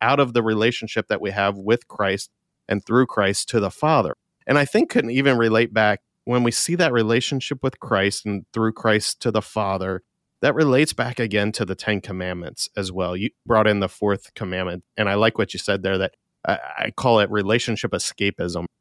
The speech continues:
We kind of run from one relationship to another, <laughs> trying to find that happy relationship. And, you know, we see that especially when it comes into marriage, or even where folks don't call it marriage and so forth. You brought in the fourth commandment, I'm gonna bring in the sixth commandment. You know, we talk about the drop-in marriage.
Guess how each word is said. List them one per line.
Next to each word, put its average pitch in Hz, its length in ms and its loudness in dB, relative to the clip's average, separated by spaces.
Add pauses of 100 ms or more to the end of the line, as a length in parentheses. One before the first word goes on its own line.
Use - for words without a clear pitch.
We 101 140 -2
kind 104 220 0
of 92 120 -2
run 110 220 4
from 104 200 0
one 113 220 4
relationship 101 640 0
to 104 120 2
another, 92 480 0 (320)
<laughs> - 320 -4
trying 147 260 4
to 131 60 4
find 123 300 2
that 107 140 2
happy 117 320 -2
relationship. 98 840 -6
And, 110 200 2 (200)
you 110 100 4
know, 98 100 4
we 98 100 0
see - 240 0
that 110 180 2
especially 98 480 0
when 95 180 0
it 92 80 -8
comes 98 300 -4
into 92 280 -4
marriage, 92 640 -2
or 92 440 -2
even 113 280 2
where 95 140 -2
folks - 300 -4
don't 95 200 -2
call 131 220 2
it 98 80 0
marriage 92 240 -2
and 90 100 -4
so 92 140 -4
forth. 95 220 -4 (240)
You 113 120 -4
brought 113 220 2
in 101 100 2
the 98 60 -2
fourth 185 240 4
commandment, 107 400 0
I'm 180 160 2
gonna 123 160 0
bring 107 180 0
in 113 100 2
the 120 60 0
sixth - 300 -4
commandment. 87 380 -4
You 107 80 -2
know, 104 80 2
we 113 80 2
talk 131 200 0
about 120 180 2
the 104 60 -4
drop-in 104 360 0
marriage. 110 300 2